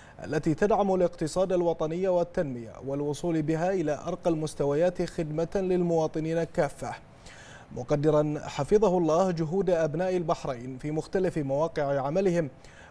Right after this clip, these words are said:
وما يبدونه من حرص واهتمام دائم من أجل تعزيز مسيرة البحرين ونهضتها وما يحققونه من إنجازات لإعلاء راياتها في مختلف المحافل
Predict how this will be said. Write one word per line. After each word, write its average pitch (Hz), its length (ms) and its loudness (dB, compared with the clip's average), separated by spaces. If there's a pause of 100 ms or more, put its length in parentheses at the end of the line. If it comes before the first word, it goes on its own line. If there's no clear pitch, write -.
وما 208 200 4
يبدونه 208 520 2
من 185 200 -2
حرص 190 340 -4
واهتمام 185 640 -2
دائم 151 420 -2
من 135 280 -6
أجل 160 340 -2
تعزيز 151 480 0
مسيرة 175 500 -2
البحرين 165 540 0
ونهضتها 175 840 0
وما 131 180 -10
يحققونه 156 800 -2
من 185 160 -2
إنجازات 147 640 -2
لإعلاء 165 720 0
راياتها 160 680 2
في 139 160 -6
مختلف 143 480 -2
المحافل 139 540 -2